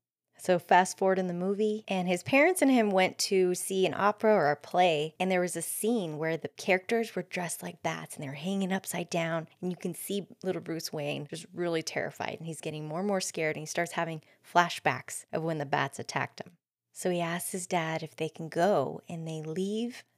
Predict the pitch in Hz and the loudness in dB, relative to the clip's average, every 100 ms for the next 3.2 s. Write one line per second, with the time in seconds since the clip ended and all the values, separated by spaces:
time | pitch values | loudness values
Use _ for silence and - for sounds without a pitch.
0 | _ 185 180 180 165 143 139 143 _ - | _ -8 -6 -6 -4 -4 -6 -10 _ -12
1 | 165 160 156 170 160 156 156 160 165 - | -8 -6 -6 -6 -4 -4 -2 -2 -2 -6
2 | 196 196 185 185 - - 196 185 151 139 | -6 -6 -8 -8 -10 -10 -4 -2 -2 -2
3 | 147 | -6